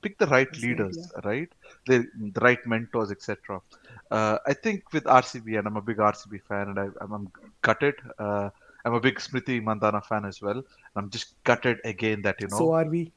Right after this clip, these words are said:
Speaker 2: <laughs>
Speaker 1: Yeah. Uh, <laughs> uh, s-,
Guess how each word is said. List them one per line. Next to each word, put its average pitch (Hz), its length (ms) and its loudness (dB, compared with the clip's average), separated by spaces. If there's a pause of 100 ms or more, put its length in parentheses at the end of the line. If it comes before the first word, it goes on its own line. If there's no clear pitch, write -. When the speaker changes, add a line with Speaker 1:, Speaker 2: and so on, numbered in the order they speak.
(180)
Speaker 2:
<laughs> 208 100 4 (200)
Speaker 1:
Yeah. 107 340 4 (100)
Uh, 117 300 2 (100)
<laughs> 165 640 -2
uh, 117 240 4 (100)
s-, - 260 -16